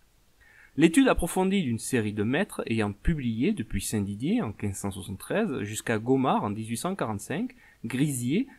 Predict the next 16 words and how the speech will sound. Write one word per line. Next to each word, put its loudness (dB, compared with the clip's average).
en -2
dix-huit -2
cent -4
quarante-sept, -2
Cordelois 2
en -4
dix-huit -4
cent -6
soixante-deux, -4
et -16
cetera, -6
en 8
passant 2
par 6
les 2
auteurs 4